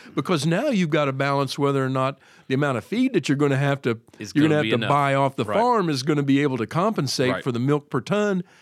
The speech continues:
Speaker 1: you know, that you've gained coming off of that. So I'm, that's why I come back and I say, we've gotta yield, and yet we've gotta stretch for that thirty-nine hundred pounds of milk per ton. Guess what?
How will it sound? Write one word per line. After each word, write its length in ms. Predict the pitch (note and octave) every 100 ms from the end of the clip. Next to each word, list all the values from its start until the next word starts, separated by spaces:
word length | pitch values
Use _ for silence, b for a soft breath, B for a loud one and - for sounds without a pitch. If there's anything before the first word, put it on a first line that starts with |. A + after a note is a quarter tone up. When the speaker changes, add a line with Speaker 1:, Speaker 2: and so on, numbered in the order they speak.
| b -
Speaker 1:
you 100 | C3+
know, 140 | C3+
that 240 | C3+ C3
you've 200 | C#3 A2+
gained 440 | A2 D#3 F#3 E3 -
coming 240 | D3+ C#3
off 240 | E3 B3 D3+
of 60 |
that. 120 | A2
So 180 | - B2
I'm, 140 | B2 C3
that's 260 | E3 -
why 140 | F3 C#3
I 60 |
come 180 | C#3 C#3+
back 220 | C3 C3+
and 100 | B2+
I 60 | A#2
say, 320 | - B2+ A#2 B B
we've 180 | C3 B2
gotta 260 | B2 A#2+ E3
yield, 540 | F#3 C4 G3 B2 B2 B B B
and 160 | C#3+ D#3
yet 160 | E3 D#3+
we've 180 | C3+
gotta 220 | C3 C#3 C3+
stretch 380 | - F3+ F3+
for 160 | - C#3
that 180 | B2+ -
thirty-nine 480 | C#3+ C3+ C3 B2+ C3
hundred 260 | C#3+ B2+
pounds 280 | C3+ C3 A#2+
of 60 | B2+
milk 200 | B2+ -
per 80 |
ton. 240 | C3 A3+ A3
Guess 400 | C3+ G3 A#3+ -
what? 520 | F3+ C4 G3+ -